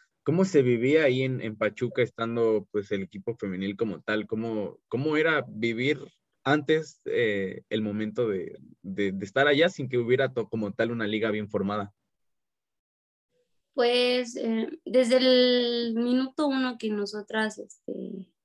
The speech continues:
Speaker 2: firmamos contrato y nos fuimos a, pues, ya a concentrar todas y así,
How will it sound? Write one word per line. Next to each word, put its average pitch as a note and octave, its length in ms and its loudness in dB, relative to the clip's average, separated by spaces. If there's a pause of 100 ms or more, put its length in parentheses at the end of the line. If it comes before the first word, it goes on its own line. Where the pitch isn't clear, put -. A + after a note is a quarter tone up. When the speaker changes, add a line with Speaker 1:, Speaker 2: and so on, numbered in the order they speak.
(180)
Speaker 2:
firmamos G#3+ 540 4
contrato G3+ 500 -2
y G3 100 -2
nos F#3+ 340 -2
fuimos G#3+ 480 2
a, - 220 -12 (480)
pues, A3 160 2
ya G#3+ 180 2
a G#3+ 80 -4
concentrar G3 580 -2
todas G#3 420 -4
y G3 80 -8
así, B3 420 -2